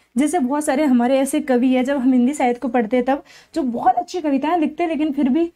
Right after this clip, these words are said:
बहुत पैसे के लिए वो तरसते रहे, बड़े अभाव में उन्हों-, उन्होंने जीवन गुजारा। कविताएं अच्छी की, व्यवसाय बहुत अच्छा था, रुचि बहुत अच्छी थी, सब कुछ बहुत अच्छा था, लेकिन आजीविका नहीं मिली। तो वही चीज़ यहाँ पे है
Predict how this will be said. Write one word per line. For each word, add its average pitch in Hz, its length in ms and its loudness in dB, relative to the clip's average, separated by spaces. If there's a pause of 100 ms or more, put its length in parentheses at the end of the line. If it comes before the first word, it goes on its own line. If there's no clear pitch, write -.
(280)
बहुत 320 380 0
पैसे 285 320 -4
के 330 120 -4
लिए 302 200 2
वो 302 380 -4 (120)
तरसते 311 380 0
रहे, 285 340 0 (280)
बड़े 285 140 2
अभाव 311 420 2
में 320 60 0
उन्हों-, 320 280 0
उन्होंने 302 340 2
जीवन 269 340 2
गुजारा। 220 340 -4 (460)
कविताएं 262 380 2
अच्छी 370 260 -2
की, 349 160 0
व्यवसाय 247 400 0
बहुत 349 260 -2
अच्छा 349 200 -2
था, 349 120 2
रुचि 277 360 0
बहुत 339 220 0
अच्छी 359 220 -2
थी, 349 80 0
सब 320 200 -2
कुछ - 200 -4
बहुत 254 180 0
अच्छा 254 240 -2
था, 240 140 -2 (360)
लेकिन 302 200 0
आजीविका 311 640 0
नहीं 247 180 2
मिली। 226 280 -4 (720)
तो 370 340 0
वही 339 260 4
चीज़ 359 280 2
यहाँ 302 240 -2
पे 320 120 0
है 311 280 0